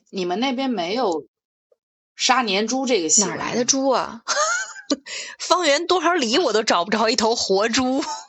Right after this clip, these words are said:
Speaker 2: <laughs> 大城市都是这样的，你会有这样的问题。你，你只能说是什么呢？过年前会囤一些肉。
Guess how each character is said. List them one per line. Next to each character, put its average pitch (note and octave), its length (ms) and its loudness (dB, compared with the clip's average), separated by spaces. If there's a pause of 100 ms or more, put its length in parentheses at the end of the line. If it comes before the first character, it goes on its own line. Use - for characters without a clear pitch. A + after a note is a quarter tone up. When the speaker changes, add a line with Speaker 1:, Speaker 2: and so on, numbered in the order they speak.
(160)
Speaker 2:
<laughs> - 1120 -6
大 F#4+ 140 2
城 C#4+ 140 0
市 D4+ 140 0
都 D#4+ 160 2
是 E4 80 -8
这 C4+ 60 2
样 F#3+ 240 0
的， F3 180 -2
你 A3 140 -4
会 F4+ 160 0
有 G#3+ 100 0
这 G3 80 -2
样 F#3 140 0
的 F#3+ 80 -2
问 F#3+ 160 -4
题。 - 340 -10 (400)
你， G#3+ 300 0
你 F#3+ 800 0 (680)
只 G3 240 2
能 G3 180 0
说 D#4 180 2
是 C#4+ 100 0
什 G#3 140 0
么 F3+ 80 -6
呢？ G#3+ 200 0
过 B3 180 2
年 G#3+ 240 0
前 F#3+ 360 2
会 C4 140 0
囤 F#3 360 -4
一 B3 160 -2
些 A#3 160 0
肉。 D4 360 -2